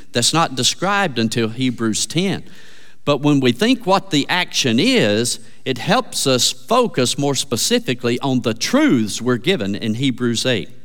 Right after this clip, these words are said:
Now in Hebrews ten, look at verse nineteen with me. "Therefore," well, there's a key word.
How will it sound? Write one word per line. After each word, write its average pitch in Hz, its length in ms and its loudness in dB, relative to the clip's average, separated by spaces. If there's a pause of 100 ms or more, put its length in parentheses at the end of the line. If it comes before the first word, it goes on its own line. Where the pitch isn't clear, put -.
(1000)
Now 127 140 2
in 113 80 2
Hebrews 196 560 2
ten, 101 480 0 (340)
look 160 140 0
at 143 80 2
verse 123 220 0
nineteen 113 480 0
with 87 180 -4
me. - 140 -10 (1500)
"Therefore," 160 920 2 (720)
well, 104 100 -6
there's 185 240 2
a 143 40 -2
key 127 220 4
word. 98 380 0